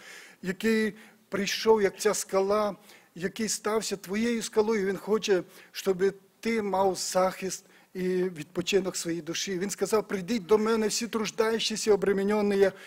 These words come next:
і я вас заспокою". Слава Ісусу! Я хотів би тільки про нього говорити. Я хотів би тільки про нього, щоб ми всі зараз думали про нього і дякували йому. Я ще прочитаю одне місце про Ісуса Христа, де вже в Откровенні Іоанна, четверта глава.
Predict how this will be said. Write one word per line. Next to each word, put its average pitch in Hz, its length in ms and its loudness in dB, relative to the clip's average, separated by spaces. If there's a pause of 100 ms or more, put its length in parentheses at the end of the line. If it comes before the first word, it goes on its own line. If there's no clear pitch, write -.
(140)
і 180 80 -4
я 175 140 2
вас 165 200 0
заспокою". 165 760 -4
Слава 233 360 4
Ісусу! 196 560 -2 (420)
Я 208 100 4
хотів 240 320 2
би 220 100 2
тільки 254 320 -4
про 247 200 0
нього 240 280 6
говорити. 208 540 0 (300)
Я 190 120 4
хотів 226 300 -4
би 220 80 -2
тільки 226 320 -8
про 220 240 -2
нього, 214 480 2
щоб 190 280 -4
ми 208 140 0
всі 214 240 -4
зараз 208 560 0
думали 214 340 0
про 202 160 -4
нього 208 360 -2 (280)
і 202 140 -2
дякували 190 600 2
йому. 208 200 4
Я 202 80 8
ще 269 200 0
прочитаю 240 500 4
одне 208 220 2
місце 208 380 0 (380)
про 214 180 2
Ісуса 240 420 0
Христа, 202 380 0
де 214 160 6
вже 208 220 2
в 208 60 2
Откровенні 208 640 0
Іоанна, 196 340 2
четверта 190 520 0
глава. 185 600 2